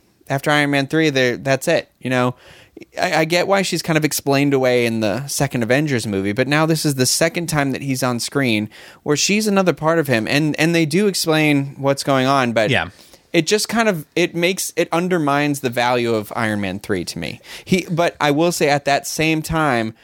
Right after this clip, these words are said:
Speaker 1: the Iron Man storyline in this movie is also great because it acknowledges all of its other moments. And it does have a moment in this movie that throws back into the original, you know, like,
Speaker 2: Yeah.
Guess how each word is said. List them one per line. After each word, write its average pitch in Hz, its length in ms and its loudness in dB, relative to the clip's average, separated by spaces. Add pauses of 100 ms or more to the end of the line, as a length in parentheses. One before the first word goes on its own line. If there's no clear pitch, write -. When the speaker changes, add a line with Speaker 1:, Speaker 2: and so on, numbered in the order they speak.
(1600)
Speaker 1:
the 147 240 -2
Iron 170 240 2
Man 175 100 2
storyline 147 480 2
in 131 60 -2
this 131 160 -2
movie 127 140 0
is 117 80 -2
also 156 380 2
great 127 240 2
because 139 340 -2
it 139 140 0
acknowledges 131 680 0
all 120 180 2
of 113 100 -2
its 110 120 -2
other 110 160 0
moments. 110 460 0
And 131 120 -2
it 131 80 0
does 143 260 0
have 139 200 2
a 127 60 4
moment 123 360 2
in 131 200 0
this 113 160 -2
movie 123 280 2
that - 380 -2
throws 131 520 0
back 120 300 0
into 117 240 -4
the 104 160 -2
original, 123 640 0
you 151 120 2
know, 151 160 2
like, 131 300 -2 (160)
Speaker 2:
Yeah. 131 220 0